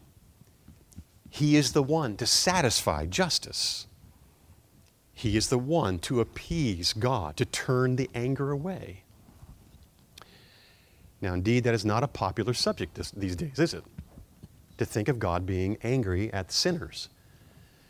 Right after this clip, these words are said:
Psalm seven, he's angry with the sinner all day long. It's not popular to be thinking about God's righteous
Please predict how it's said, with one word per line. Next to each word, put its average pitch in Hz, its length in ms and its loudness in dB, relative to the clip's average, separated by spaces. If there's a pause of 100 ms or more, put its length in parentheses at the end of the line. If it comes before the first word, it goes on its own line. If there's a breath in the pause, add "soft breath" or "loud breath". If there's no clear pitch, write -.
(380 soft breath)
Psalm 98 340 0
seven, 127 380 2
he's 87 160 -6
angry 113 280 2
with 107 120 0
the 104 80 -2
sinner 123 320 2
all 92 100 2
day 92 140 0
long. 95 360 -4 (1600 soft breath)
It's 110 160 0
not 113 200 4
popular 123 380 2
to 123 40 4
be 127 120 4
thinking 113 440 0
about 92 360 -2
God's 101 440 2 (240 soft breath)
righteous 92 500 2